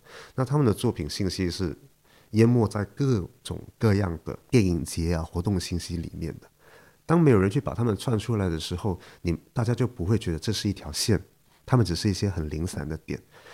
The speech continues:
所以我，我个人是觉得，我们不是推动他们创作的人，我们不是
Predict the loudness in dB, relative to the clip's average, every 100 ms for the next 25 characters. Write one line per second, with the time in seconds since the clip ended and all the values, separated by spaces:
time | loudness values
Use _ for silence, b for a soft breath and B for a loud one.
0 | B B 2 4 4 2 -2 -2 0 0
1 | 4 6 6 4 2 2 0 0 -4 _
2 | _ _ 0 4 4 2 2 -2 2 2
3 | 0 0 4 4 2 0 0 0 0 -2
4 | 0 0 0 -2 -10 -12 _ B B B
5 | 0 0 2 -2 2 0